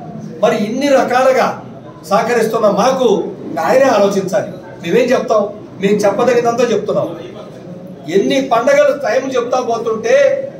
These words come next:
డెడ్‌లైన్ టైం పెడుతుంటే ఉద్యోగులు మమ్మల్ని చీకొడుతున్నారు. డెడ్‌లైన్ పెడితే ఎక్కడ ప్రభుత్వం మమ్మల్ని తప్పుగా అనుకుంటుందో అదొక భయం.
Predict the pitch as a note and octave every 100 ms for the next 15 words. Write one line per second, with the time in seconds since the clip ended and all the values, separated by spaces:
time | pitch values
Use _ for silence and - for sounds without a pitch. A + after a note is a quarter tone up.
0 | - F3+ G#3+ C4+ C#4 - A3 A#3+ A#3+ A3
1 | A3 A3 B3+ C#5+ - - - - - -
2 | - - - E3 F#3+ D4+ D4 C#4+ C4 B3
3 | A3+ D#4 D4+ C#4 G#3+ G3 G#3 - - -
4 | - - - - - - - - - -
5 | G3 A#3+ D4 D#4 D4+ D4 D4 - C#4+ D4
6 | C#4+ C#4 C#4+ C#4 C#4 C#4 C4+ C4 B3 G3
7 | C4 B3+ B3 B3 B3 C4 G#3 A3+ G#3+ G3+
8 | F#3 -